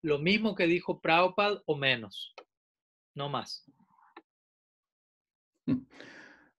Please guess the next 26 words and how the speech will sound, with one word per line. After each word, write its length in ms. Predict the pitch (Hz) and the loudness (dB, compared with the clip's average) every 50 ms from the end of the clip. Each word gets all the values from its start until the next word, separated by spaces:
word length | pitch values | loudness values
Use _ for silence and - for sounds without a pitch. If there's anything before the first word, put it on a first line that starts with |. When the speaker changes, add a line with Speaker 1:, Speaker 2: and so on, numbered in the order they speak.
| _ _ | _ _
Speaker 2:
So 180 | _ - 104 98 | _ -8 -6 2
this 180 | 107 131 131 123 | 4 4 4 4
is 160 | 120 107 104 | 2 -2 -2
a 40 | - | 0
problem. 500 | - 107 101 95 87 - - - - - _ _ _ _ _ _ _ _ _ _ | 4 4 4 4 4 0 -6 -12 -14 -18 _ _ _ _ _ _ _ _ _ _
Speaker 1:
Pero 160 | 160 147 151 | 2 4 4
esto 220 | 165 160 - 175 160 | 2 4 4 4 2
es, 220 | 147 - - - | 2 0 -4 -6
esta 240 | - 156 147 - 151 | -6 -4 -2 -2 -2
mentalidad 500 | 139 147 143 127 151 143 143 143 151 156 | -2 -4 -2 -2 0 2 4 4 4 4
es 160 | 160 156 - | 2 0 -2
un, 140 | 160 147 139 - | -8 -10 -12 -12
es 120 | 165 - | -14 -8
problemática. 760 | - 156 139 135 135 127 127 123 120 - - 135 127 117 - _ - _ _ _ _ _ _ _ _ _ _ _ _ _ _ _ _ | -4 -4 -2 0 -2 -2 -2 -4 -4 -6 -6 -8 -8 -10 -14 _ -20 _ _ _ _ _ _ _ _ _ _ _ _ _ _ _ _
Speaker 2:
He 220 | 120 131 147 160 | 2 4 6 8
or 100 | 151 143 | 8 6
she, 280 | 131 131 - 143 147 143 | 6 6 6 6 6 6
the 100 | 117 104 | 4 2
guru, 540 | 98 98 123 147 143 127 120 123 120 - - _ _ _ _ _ _ _ | 2 4 6 6 8 6 6 4 2 -2 -6 _ _ _ _ _ _ _
should 340 | - - - 131 139 135 131 | -18 -2 2 4 4 4 2
sa-, 260 | - - 131 120 - | 2 2 2 2 4
be 160 | 123 127 127 | 4 6 6
able 180 | 135 143 135 117 | 6 6 4 2
to 120 | 107 101 | 0 -2
say 260 | - - 131 127 120 110 | 0 4 6 6 6 6
more. 480 | 104 104 110 117 104 85 71 - - | 4 2 2 2 2 0 -2 -4 -8